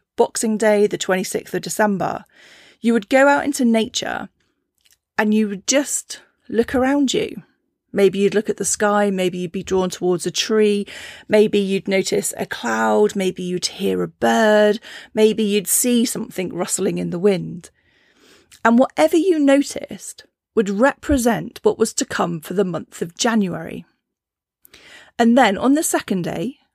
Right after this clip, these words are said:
on the twenty-seventh, you would do the same thing. You would step out into nature, notice what caught your attention, how you felt. Maybe it would be the, the temperature on your skin. Maybe it would be a really wet and windy day.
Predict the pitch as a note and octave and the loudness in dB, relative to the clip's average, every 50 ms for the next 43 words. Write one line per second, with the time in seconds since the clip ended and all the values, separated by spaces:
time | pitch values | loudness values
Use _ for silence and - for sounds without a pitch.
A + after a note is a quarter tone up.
0 | _ - - G3+ G#3 G#3+ G#3+ - - A3+ A3 G#3+ A3 - G3+ F3+ F3 F3+ F3+ F#3 | _ -2 2 4 4 4 4 2 2 2 2 2 0 0 0 -2 -2 -4 -8 -8
1 | - - G3 F#3+ F#3+ F#3+ - G#3 G#3 F#3 A#3 - - A3+ A3 A3+ A#3+ - F3+ E3+ | -8 -6 -2 0 0 0 2 0 -2 -2 -2 0 2 2 2 2 0 0 -2 -2
2 | F3 B3 - - - - - - - E3+ - - F#3+ - - A3+ A3+ - A#3+ G#3+ | -2 -4 -4 -6 -6 -6 -4 -4 -4 -4 -2 -2 -2 -2 -2 -2 -2 0 0 0
3 | G3+ G3+ - - A#3 A3+ A#3 - _ _ _ _ _ - G3 G3+ F#3+ - - G3+ | 0 0 -2 0 0 0 0 -2 _ _ _ _ _ -4 0 0 0 0 0 -2
4 | G3 - A3+ G#3+ - - - - A3+ G#3 - G3+ A3 A3+ A3+ - - G3+ G3+ - | 0 2 0 0 0 -2 -2 2 2 2 4 4 2 2 2 2 -2 -2 -2 -2
5 | - - G#3 G#3+ A3+ - F#3 - F3+ F#3+ F3 G#3 G#3+ - - - A#3 G3+ G3 F#3+ | -2 -2 -2 -2 -2 -4 -4 -4 -4 -4 -4 -4 -6 -6 -4 -2 0 0 2 0
6 | - - - - - - - - - - - G3+ G3+ G3+ G3+ G3 G#3 G3+ - F#3 | -2 -6 -10 -18 -18 -18 -18 -18 -18 -6 -2 2 2 4 4 4 4 4 4 2
7 | - A3 G#3+ G#3 G3+ G3+ G3 G3+ G3+ F#3 F#3 G#3+ G3 F#3+ F#3+ F#3+ F#3 F#3 - G3+ | 2 2 2 4 2 2 0 0 -2 -2 2 4 4 4 4 4 2 0 -2 -2
8 | - - - B3 A3 - - - - G3+ G3 G3 F#3 F#3 F#3 F3+ - - G#3+ G3 | -2 0 0 -2 -2 -4 -8 -6 -4 -4 -2 -2 -4 -4 -6 -6 -4 -2 -2 -2
9 | F3 E3+ E3+ F#3 F#3+ G3 F#3+ G#3+ G3 G#3 - A3 G3+ G3+ G3 A3 A#3+ C4 C4+ C4 | -2 -2 -4 -2 -2 -2 0 0 -2 -2 -2 -4 -4 -4 -4 -2 -2 0 4 4
10 | B3+ A#3+ A3+ A3 G#3+ G3 F#3 G3 A3 B3 - - - - G3+ F#3 F#3 F#3 G3 G#3+ | 6 6 4 4 0 -2 0 0 0 0 0 -2 -4 -2 -2 -2 -2 0 2 4
11 | G#3+ G#3 G3+ F#3+ G3+ G3 F3 G#3 G3 F#3+ F#3 F3 | 4 4 2 0 -2 -4 -2 -2 0 0 -2 -4